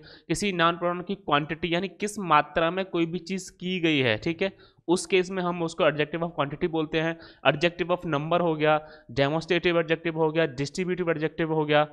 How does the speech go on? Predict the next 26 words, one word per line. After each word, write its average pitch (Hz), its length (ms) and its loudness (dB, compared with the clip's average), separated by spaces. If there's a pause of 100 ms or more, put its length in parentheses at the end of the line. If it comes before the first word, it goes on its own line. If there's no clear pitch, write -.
(280)
ठीक 170 180 0
है 165 80 4
ना, 180 140 -2 (280)
प्रॉपर 160 400 4
एडजेक्टिव 160 480 2
हो 165 160 0
गया, 151 300 2 (260)
ये 214 280 4
सारे 202 300 4
एडजेक्टिव 170 400 2
से 190 140 -4
हम 170 260 -2
लोग 165 160 -2
चीज़ें 160 240 -4
पढ़ 156 280 0
चुके 131 260 -8
हैं। 110 340 -8 (480)
आज 202 420 8
जो 226 120 2
हमारा 190 240 2
टॉपिक 185 460 0
है 196 120 4
वो 185 280 0
है 220 240 2
एडवर्ब। 127 500 2 (360)
जैसे - 340 2